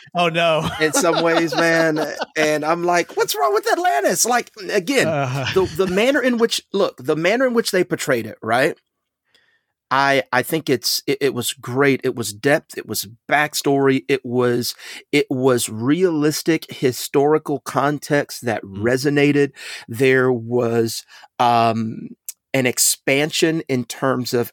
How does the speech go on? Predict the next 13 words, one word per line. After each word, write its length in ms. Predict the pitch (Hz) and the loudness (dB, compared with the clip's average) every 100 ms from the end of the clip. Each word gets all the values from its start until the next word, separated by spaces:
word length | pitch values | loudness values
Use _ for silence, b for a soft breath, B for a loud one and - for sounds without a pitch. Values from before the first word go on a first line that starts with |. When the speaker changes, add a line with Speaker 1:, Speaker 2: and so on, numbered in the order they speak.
| - | -2
Speaker 2:
ethnic 340 | 147 - 123 - | -2 0 -4 -2
representation 1200 | 123 - 113 110 - 170 175 - 185 165 160 160 | -6 -4 -6 -6 -2 -2 0 2 2 2 0 -2
and 200 | 131 113 | -2 0
all 180 | 139 170 | 2 2
of 80 | 160 | 2
those 240 | 160 - | 0 0
things 500 | - 156 156 160 147 | -2 0 0 0 -2
and 100 | 123 | -2
just 220 | 123 - B B B - | -2 -2 B B B -12
bringing 420 | 117 165 165 160 | 0 2 2 2
in 160 | 156 | 2
more 460 | 147 143 147 143 - - | 2 0 0 0 -2 -4
aspects. 680 | 123 147 - - 160 - | -4 -4 -8 -4 -4 -4